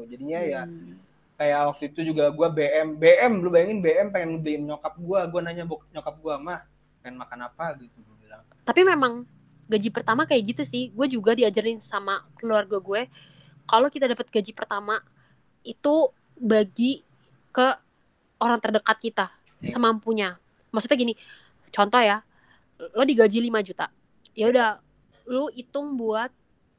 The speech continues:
Speaker 2: eh, kehidupan sehari-hari lu, misalkan
Speaker 1: Iya.
Speaker 2: dua juta.
Speaker 1: Iya.
Speaker 2: Terus lo sejutanya untuk nabung atau satu
Speaker 1: Iya.
Speaker 2: setengah su-, satu setengahnya. Udah sisanya lu bagi-bagiin ke, misalkan lu traktir, eh,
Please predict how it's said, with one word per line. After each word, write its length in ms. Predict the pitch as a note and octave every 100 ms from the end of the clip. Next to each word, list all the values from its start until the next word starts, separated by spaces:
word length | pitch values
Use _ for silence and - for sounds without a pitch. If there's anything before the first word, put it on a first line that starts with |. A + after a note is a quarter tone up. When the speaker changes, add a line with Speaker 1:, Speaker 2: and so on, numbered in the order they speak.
| -
Speaker 2:
eh, 500 | G#3+ G3+ G3+ G3 F#3+ G#3 _ _ _ _ _ _ _ _ _ -
kehidupan 400 | A#3+ A3+ A#3+ A#3
sehari-hari 560 | A3+ A3 A3+ A3 A3+
lu, 240 | A3+ A#3 G#3+ _ _
misalkan 320 | G3+ - -
Speaker 1:
Iya. 20 |
Speaker 2:
dua 80 | G#3+
juta. 240 | G3 F#3+ F#3 - _ _
Speaker 1:
Iya. 240 | - C#3+ B2+
Speaker 2:
Terus 240 | B3+ -
lo 160 | A#3 B3
sejutanya 880 | C4 A#3 A3 A3 G#3+ G#3 A3+ B3+ -
untuk 460 | F#3+ G#3+ G#3+ G#3+ - _ _ _
nabung 480 | - G3+ G#3 A#3 F3+ -
atau 240 | - F#3+
satu 160 | G#3 A3
Speaker 1:
Iya. 60 | G#3
Speaker 2:
setengah 220 | A3 G#3
su-, 240 | - A3 _ _ _ _ _
satu 320 | _ - A3+ A3+
setengahnya. 400 | A3 G3 G3+ G#3
Udah 160 | - D#4+
sisanya 480 | E4 C#4 A3+ A#3+ F4+ - - - _ _ _
lu 160 | A#3 A3+
bagi-bagiin 640 | G#3+ G3+ G#3 G#3 B3+ A#3+
ke, 320 | - G3 F#3+
misalkan 320 | F#3+ G3+ A3 A#3
lu 400 | A3 G#3 G3+ G#3
traktir, 560 | G3+ - A#3+ A#3 A#3 - - _ _
eh, 240 | G#3 F#3+